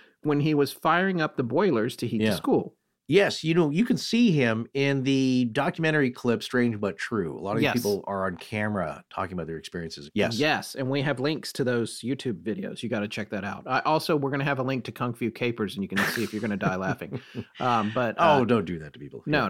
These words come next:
Speaker 1: no, I know nobody's gonna. But I, I kinda wanna watch it now. I'm, I, now
Speaker 2: Yeah.
Speaker 1: I really wanna see that sketch.
Speaker 2: I
Speaker 1: Um,
Speaker 2: know.
Speaker 1: so, uh, <laughs> anyway, what Lee had said about firing up the, uh, boilers at the school, you know, he was up there that morning and he saw something. He said, quote, "I could not believe my eyes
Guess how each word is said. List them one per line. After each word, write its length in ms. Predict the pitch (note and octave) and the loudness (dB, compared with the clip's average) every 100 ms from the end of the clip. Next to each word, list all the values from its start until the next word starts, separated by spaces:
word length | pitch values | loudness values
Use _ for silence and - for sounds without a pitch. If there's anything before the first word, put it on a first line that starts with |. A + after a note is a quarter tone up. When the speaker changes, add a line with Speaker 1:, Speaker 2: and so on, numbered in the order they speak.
| E2+ | -4
Speaker 1:
no, 140 | - | -8
I 40 | - | -12
know 140 | - | -14
nobody's 340 | - - - - | -14 -16 -16 -16
gonna. 240 | - B2 _ _ | -16 -16 _ _
But 120 | - - | -8 -6
I, 140 | G#2 - | -6 -6
I 140 | A2+ | -6
kinda 240 | A2+ A#2 F2+ | -4 -6 -6
wanna 160 | - | -8
watch 220 | F2 - | -10 -12
it 60 | - | -12
now. 180 | - E2 | -12 -12
I'm, 120 | - | -8
I, 140 | G2 - | -8 -4
now 300 | B2+ B2+ A#2+ | -2 0 2
Speaker 2:
Yeah. 220 | - - | 2 4
Speaker 1:
I 40 | |
really 160 | B2+ A#2+ | 2 2
wanna 280 | F#2+ F#2+ F#2+ | -2 -4 -4
see 260 | G#2 F#2 | -4 -4
that 200 | E2+ C2 | -6 -8
sketch. 460 | - F#2 F2 - - | -8 -8 -8 -12 -6
Speaker 2:
I 100 | A2+ | 0
Speaker 1:
Um, 60 | A2 | 2
Speaker 2:
know. 340 | G#2+ E2+ - - - - _ _ - | 2 0 -4 -14 -20 -20 _ _ -8
Speaker 1:
so, 420 | - D3+ D3 C#3+ | 2 4 6 4
uh, 340 | D#3 D3 C#3+ - - - | 4 4 6 2 -2 -14
<laughs> 220 | - - | -12 0
anyway, 400 | F3+ F#3+ F3 D#3 | 4 6 6 6
what 240 | D3+ E3 F3+ | 4 2 2
Lee 160 | C4 | 4
had 120 | G#3+ - | 2 2
said 440 | D#3 B2+ A#2+ B2 - | 2 2 2 -2 -4
about 440 | B2+ C#3 B2+ - | 2 4 4 0
firing 460 | - D3+ D#3 C#3 C3+ | 2 6 6 4 0
up 180 | C3 C3 | -2 0
the, 220 | A#2 A#2 | 0 2
uh, 160 | G#2 | 0
boilers 380 | G#2 B2 B2 A#2 | 0 0 0 -2
at 80 | G2 | -6
the 60 | - | -10
school, 440 | - B2 A2 G#2+ | -4 0 0 -2
you 120 | A2+ G#2+ | -2 -2
know, 140 | G2+ | 0
he 60 | G#2+ | -2
was 100 | A#2+ | -2
up 100 | - | -2
there 100 | A2 | -2
that 160 | G#2 A2+ | -2 -2
morning 400 | A2+ A2 G2+ - | -2 -2 -2 -4
and 280 | A#2+ A2 | -4 -4
he 160 | G#2+ D#3+ | -2 -4
saw 280 | - D3+ C#3+ | 0 2 2
something. 380 | - A#2 A#2+ A2+ | 0 -4 -2 -4
He 100 | D#3 | -2
said, 200 | D3 C3+ | -2 -2
quote, 240 | E3+ D3 C3+ | 0 2 0
"I 80 | C#3 | -4
could 320 | - A#3+ A3 | -2 -2 0
not 280 | G3+ G3 D3 | 0 0 -2
believe 440 | C#3 D3+ F3 D#3+ | 0 2 0 0
my 240 | D3+ C#3 - | 0 0 -2
eyes 640 | C3+ C#3 G#2+ F#2+ F#2+ | 0 0 0 -2 -6